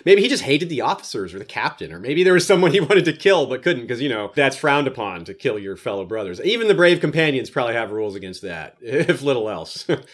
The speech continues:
Or maybe he was worried about what was happening in Tyrosh with the Blackfire family. While he's off in some sellsword company fighting who knows where, what's Bloodraven up to? What, what are the rest of the Blackfires doing? Are they usurping his position? Are they going off and doing things without him? Did they need his protection?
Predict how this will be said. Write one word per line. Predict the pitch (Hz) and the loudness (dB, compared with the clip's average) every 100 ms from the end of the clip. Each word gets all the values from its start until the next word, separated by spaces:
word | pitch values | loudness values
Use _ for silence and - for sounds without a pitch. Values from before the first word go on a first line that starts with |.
| - - - - | -20 -20 -14 0
Or | |
maybe | 147 214 | 6 6
he | 233 | 6
was | 254 | 0
worried | 180 156 220 | 2 4 4
about | 226 226 | 4 0
what | |
was | 226 | -2
happening | 196 202 220 220 | 0 0 0 -4
in | |
Tyrosh | 208 202 285 98 - - | -2 -2 -2 -4 -8 -14
with | 143 | -10
the | |
Blackfire | 139 180 208 160 127 | -2 0 0 0 0
family. | 165 196 123 | 0 0 0
While | 110 147 | -4 -2
he's | 196 170 | -2 0
off | 180 202 - _ _ | 2 2 -2 _ _
in | - | -6
some | 156 160 | -6 -2
sellsword | 151 180 165 | -2 -2 -2
company | 147 151 156 143 | -4 -4 -4 -4
fighting | 139 147 139 | -2 -2 -2
who | 156 | -2
knows | 151 143 | -4 -6
where, | 120 202 220 220 - _ _ - | -4 -2 -2 -6 -12 _ _ -4
what's | 123 156 | -4 0
Bloodraven | 127 175 190 175 107 | 0 2 2 0 -4
up | 98 | -8
to? | - 82 - _ | -10 -12 -12 _
What, | 117 151 - | -2 -2 -2
what | 143 156 | -2 0
are | |
the | 151 | 0
rest | 123 147 156 | 0 0 -2
of | |
the | 135 123 | -6 0
Blackfires | 151 180 120 98 95 | -2 0 -4 -4 -6
doing? | 98 85 | -8 -8
Are | 95 | -10
they | 101 110 107 104 101 98 _ _ _ _ _ | -8 -6 -4 -6 -8 -12 _ _ _ _ _
usurping | 117 117 - 139 135 127 | -14 -10 0 2 2 -2
his | 131 | -4
position? | 104 110 156 196 208 | -4 0 2 4 4
Are | 208 135 | 4 2
they | 123 | 0
going | 101 123 131 | 0 -2 -2
off | 135 | -4
and | 131 | -4
doing | 123 131 | -4 -4
things | 139 | -6
without | 117 - 135 208 | -6 -6 -4 -2
him? | 269 | -4
Did | 240 135 | -2 0
they | 135 | 2
need | 160 | 2
his | 156 - | 0 -4
protection? | 160 - 247 - - - | -12 -2 -2 -2 -12 -16